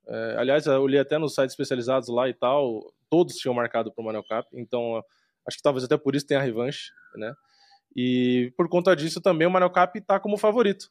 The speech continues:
né? Porque teve gente que perguntou no meu vídeo, "Por que que o Manel Cap é favorito se o Matheus já ganhou dele?" Eu falei, "Então,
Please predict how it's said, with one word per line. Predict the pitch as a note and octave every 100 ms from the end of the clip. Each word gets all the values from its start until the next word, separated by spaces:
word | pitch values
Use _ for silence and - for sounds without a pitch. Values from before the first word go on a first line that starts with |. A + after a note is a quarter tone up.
| -
né? | B2
Porque | C3 C#3+
teve | D#3
gente | C#3+ D3+
que | -
perguntou | E3+ E3 E3+ E3+
no |
meu | F#3+ F3+
vídeo, | F#3
"Por | - C#4+
que |
que | D#4
o |
Manel | A#3+ G3
Cap | F#3+ F#3
é |
favorito | F3 D3+ D#3+ A3
se |
o | A3+
Matheus | G3+ G3
já | D#3+
ganhou | D#3+ D#3+
dele?" | C#3 B2 G2+
Eu | -
falei, | D3+ F3
"Então, | - F#2+